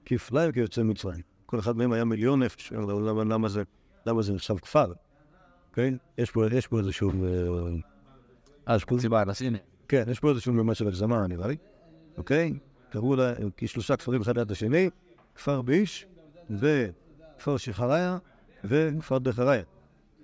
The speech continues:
Speaker 1: אוקיי, שלושה כפרים. למה הוא קרא להם כפר ביש? למה קראו להם כפר ביש? זה לא היו מקבלים לעבור, כלומר, האנשים שם היו רעים, ביש זה רע. הם לא היו מקבלים, אה, עוברים או עובדים,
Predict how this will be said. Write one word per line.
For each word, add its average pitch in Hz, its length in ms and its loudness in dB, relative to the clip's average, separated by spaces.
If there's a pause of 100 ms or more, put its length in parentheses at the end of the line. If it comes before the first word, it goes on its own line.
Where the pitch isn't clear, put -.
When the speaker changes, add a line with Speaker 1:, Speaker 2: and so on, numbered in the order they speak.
(140)
Speaker 1:
אוקיי, 139 160 -2
שלושה 110 260 -2
כפרים. 160 340 0 (500)
למה 147 280 2
הוא 120 100 0
קרא 127 160 2
להם 120 160 0
כפר 117 180 -2
ביש? 131 380 2
למה 120 140 0
קראו 113 160 0
להם 104 200 0
כפר 104 340 -4
ביש? 165 340 -2 (760)
זה 202 200 2
לא 196 60 0
היו 208 120 2
מקבלים 185 420 0
לעבור, 165 340 0
כלומר, 110 220 0
האנשים 117 360 -2
שם 131 160 -2
היו 131 140 0
רעים, 123 260 2 (280)
ביש 127 160 -2
זה 107 80 -4
רע. 131 120 4 (500)
הם 143 160 2
לא 139 60 4
היו 139 100 4
מקבלים, 123 480 2 (880)
אה, 110 520 0
עוברים 110 440 2
או 95 140 0
עובדים, 104 560 0